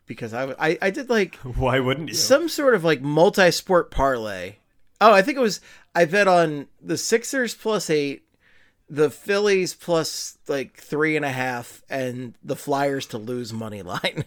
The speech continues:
Speaker 1: <laughs> And the Flyers won, the Sixers got blown out by the Celtics,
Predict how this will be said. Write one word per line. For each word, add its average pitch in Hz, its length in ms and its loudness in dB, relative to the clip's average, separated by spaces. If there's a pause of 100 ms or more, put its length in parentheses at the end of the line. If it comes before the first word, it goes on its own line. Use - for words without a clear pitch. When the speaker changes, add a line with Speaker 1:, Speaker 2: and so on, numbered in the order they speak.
(120)
Speaker 1:
<laughs> - 180 -10
And 165 160 8
the 139 80 4
Flyers 175 520 10
won, 143 340 -2 (280)
the 143 100 -6
Sixers 165 420 0
got 139 220 0
blown 143 280 0
out 139 200 -4
by 135 100 0
the 123 80 -6
Celtics, 120 580 -8